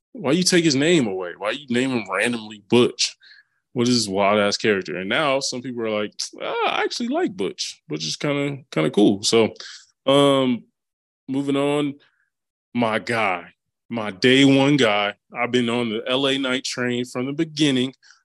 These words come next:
I love to see all these people trying to hop on the train late. They was doubting on, they was doubting on him. They was hating on him when he first got called up.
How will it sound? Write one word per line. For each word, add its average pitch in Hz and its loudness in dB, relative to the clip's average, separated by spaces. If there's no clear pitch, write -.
I 110 -4
love 120 2
to 123 -2
see 160 -2
all 131 -2
these 131 -4
people 139 -6
trying 127 0
to 101 0
hop 110 0
on 123 2
the 127 0
train 151 0
late. 131 0
They 120 -4
was 104 -8
doubting 123 0
on, 127 -4
they 113 -4
was 104 -10
doubting 127 2
on 127 2
him. 123 2
They 107 0
was 98 -4
hating 143 0
on 113 -4
him 110 -6
when 110 -6
he 107 -8
first 127 2
got 98 -4
called 95 -8
up. 110 -2